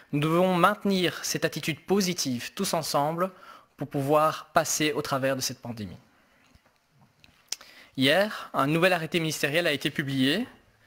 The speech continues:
Cet arrêté prolonge les mesures renforcées jusqu'au dix-neuf avril,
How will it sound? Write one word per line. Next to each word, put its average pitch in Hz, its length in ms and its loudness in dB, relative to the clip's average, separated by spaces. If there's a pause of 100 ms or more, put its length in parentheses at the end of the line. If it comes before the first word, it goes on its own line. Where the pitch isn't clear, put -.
(760)
Cet - 140 0
arrêté 185 500 0 (320)
prolonge 180 520 2
les 156 80 2
mesures 160 280 0
renforcées 170 520 -2
jusqu'au 156 200 -6
dix-neuf 165 360 -2
avril, 135 420 -4